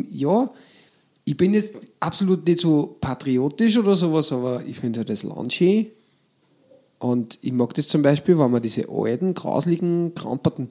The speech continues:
Bauern und Bäuerinnen sieht, ja,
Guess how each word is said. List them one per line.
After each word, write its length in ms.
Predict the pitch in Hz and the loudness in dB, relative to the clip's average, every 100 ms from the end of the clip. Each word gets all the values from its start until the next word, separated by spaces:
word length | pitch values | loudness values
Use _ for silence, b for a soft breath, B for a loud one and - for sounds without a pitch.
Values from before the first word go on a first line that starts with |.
| - | -6
Bauern 500 | - 104 156 214 226 | -4 0 0 0 -2
und 220 | - 123 _ - | -6 -10 _ -10
Bäuerinnen 460 | - 156 185 196 | -8 -2 2 2
sieht, 500 | 202 202 247 247 - | 2 0 0 -2 -6
ja, 280 | 135 156 175 | -2 0 0